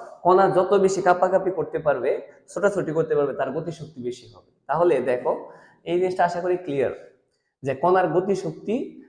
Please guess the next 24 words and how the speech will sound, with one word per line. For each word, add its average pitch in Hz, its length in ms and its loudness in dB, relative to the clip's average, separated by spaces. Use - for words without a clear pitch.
হ্যাঁ, 147 680 -2
কণার 185 260 4
গতিশক্তি 180 600 0
যেটা, 143 300 -2
সরি, 127 140 -4
কণার 185 300 0
গতিতত্ত্ব, 165 720 -2
এই 147 100 -2
কণার 185 300 2
গতিতত্ত্বের 190 420 0
মধ্যে 165 280 -2
এই 170 320 0
বিষয়টাকে 180 400 -4
ক্লিয়ার 156 260 4
করতে 170 260 -2
গেলে 156 180 0
আমাকে 139 320 -2
আন্তঃকণা 160 460 0
আকর্ষণ 165 340 -6
শক্তি 175 240 -10
এবং 147 160 -2
গতিশক্তি 160 420 -8
বুঝতে 113 280 -12
হবে। - 140 -18